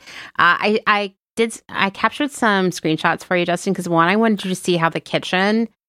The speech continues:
where they filmed this looked exactly like our kitchen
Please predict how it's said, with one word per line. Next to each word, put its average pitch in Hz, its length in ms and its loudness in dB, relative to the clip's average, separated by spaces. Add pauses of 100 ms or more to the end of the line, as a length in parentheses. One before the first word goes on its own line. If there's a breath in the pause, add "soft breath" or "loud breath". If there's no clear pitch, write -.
(180)
where 170 120 2
they 170 100 4
filmed 160 360 2
this 196 280 2
looked 185 200 -2
exactly 165 600 0
like 160 160 2
our 156 120 -2
kitchen 160 640 0